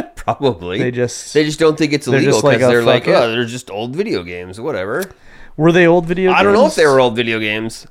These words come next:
Speaker 2: It just says Nintendo games.
Speaker 1: It usually when it's just Nintendo games, it's like roms and stuff that
Speaker 2: Yeah, I mean,
Speaker 1: from,
Speaker 2: for
Speaker 1: like,
Speaker 2: the
Speaker 1: old
Speaker 2: value of
Speaker 1: systems.
Speaker 2: four hundred pounds or four hundred thousand pounds, I would say it was probably, like, N E S games and
Speaker 1: Yeah. <laughs>
Speaker 2: stuff.
Speaker 1: N E S,
Speaker 2: Because if it was
Speaker 1: nes.
Speaker 2: Switch games,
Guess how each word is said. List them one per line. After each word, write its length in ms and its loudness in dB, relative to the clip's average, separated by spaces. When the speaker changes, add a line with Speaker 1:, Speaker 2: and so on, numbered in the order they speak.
Speaker 2:
It 60 -4
just 180 -4
says 160 2
Nintendo 680 2
games. 880 0
Speaker 1:
It 120 -6
usually 540 -8
when 160 -6
it's 220 -12
just 300 -16
Nintendo 680 -8
games, 300 -12
it's 120 -16
like 160 -8
roms 460 -8
and 140 -16
stuff 420 -12
that 80 -2
Speaker 2:
Yeah, 240 4
I 80 4
mean, 180 4
Speaker 1:
from, 100 -10
Speaker 2:
for 100 0
Speaker 1:
like, 60 2
Speaker 2:
the 60 2
Speaker 1:
old 80 -2
Speaker 2:
value 460 4
of 100 -2
Speaker 1:
systems. 320 -14
Speaker 2:
four 220 4
hundred 380 0
pounds 800 -2
or 80 -4
four 200 2
hundred 260 2
thousand 420 2
pounds, 380 -2
I 100 4
would 140 2
say 180 0
it 40 2
was 160 -4
probably, 500 0
like, 220 -4
N 120 -4
E 120 -2
S 200 -6
games 280 -6
and 100 0
Speaker 1:
Yeah. 240 2
<laughs> 20 -6
Speaker 2:
stuff. 220 -8
Speaker 1:
N 180 -4
E 40 -8
S, 80 -6
Speaker 2:
Because 220 2
if 80 0
it 80 4
was 140 4
Speaker 1:
nes. 80 -6
Speaker 2:
Switch 440 0
games, 600 0